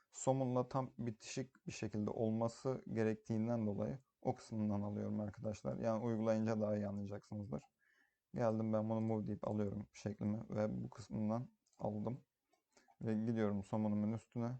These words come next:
ve şu kısımdan tam bunun midpoint'inden birleştiriyorum. Birleştirdikten sonra burada bizim fazlalık çizgilerimiz var. Bunları en son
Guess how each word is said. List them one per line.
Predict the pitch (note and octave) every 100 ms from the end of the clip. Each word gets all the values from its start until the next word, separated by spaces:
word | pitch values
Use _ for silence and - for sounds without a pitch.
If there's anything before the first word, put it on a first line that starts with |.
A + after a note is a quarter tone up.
| - -
ve | A2 G#2 -
şu | - C3
kısımdan | - G#2 G#2 A2 - _ _ _ _ _ _ _ _
tam | - A2
bunun | G#2+ G#2+ B2 E3+
midpoint'inden | A#2 - G#2 G#2 G#2+ F#2+ A2 B2+ - _ _ _ _ _ _
birleştiriyorum. | D3+ A2 G2+ - - B2 B2+ - _ _ _ _ _ - _ _ _ _ _ _ _ _ _ _ _ _ _
Birleştirdikten | B2 B2+ C3+ C3 C3+ C3 - D3+ C#3
sonra | - D3 A2+ A2 -
burada | C3 A#2 A#2 A#2
bizim | A#2
fazlalık | A#2+ A2 G#2+ A2 G#2+
çizgilerimiz | - G#2+ G#2+ G#2+ A2 G2
var. | G#2 G#2
Bunları | A2 G#2+ G#2+
en | A2 G#2+
son | - G#2+